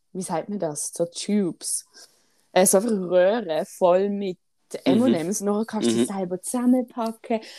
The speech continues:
Speaker 1: du kannst Souvenirs kaufen, du kannst T-Shirts kaufen, du kannst Pyjamas kaufen, du kannst alles. Sie haben sogar Schottgläser.
Speaker 2: Ja.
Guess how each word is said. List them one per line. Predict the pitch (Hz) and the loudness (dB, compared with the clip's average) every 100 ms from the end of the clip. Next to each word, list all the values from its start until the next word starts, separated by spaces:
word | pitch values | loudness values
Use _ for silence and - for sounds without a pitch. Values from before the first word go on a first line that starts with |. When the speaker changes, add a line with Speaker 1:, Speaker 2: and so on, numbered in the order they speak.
| - | -12
Speaker 1:
du | |
kannst | - 233 - | -2 0 0
Souvenirs | 208 180 190 226 254 254 254 | -2 0 4 6 8 6 2
kaufen, | - - | -2 -4
du | - | -4
kannst | 220 - | -6 -6
T-Shirts | - 247 254 269 277 247 247 | 0 4 4 4 0 -2 -4
kaufen, | - 220 226 220 | -6 -6 -4 -8
du | |
kannst | - 190 _ | -6 -10 _
Pyjamas | - 233 262 254 247 - | 0 2 4 4 2 -4
kaufen, | 233 220 226 220 - - - | -4 -4 -2 -2 -4 -18 -8
du | - | -4
kannst | - 220 - | 0 0 -2
alles. | 190 208 226 180 156 - - _ _ - | 2 6 6 6 2 -6 -10 _ _ 2
Sie | 240 | 4
haben | 240 | 4
sogar | 220 190 | 2 -2
Schottgläser. | - - 220 220 _ - - 208 156 - - - - - _ _ - | -2 -2 -2 -2 _ -12 0 2 2 -2 -8 -12 -14 -16 _ _ 2
Speaker 2:
Ja. | 180 170 156 151 143 151 147 135 | 4 6 4 4 4 2 4 2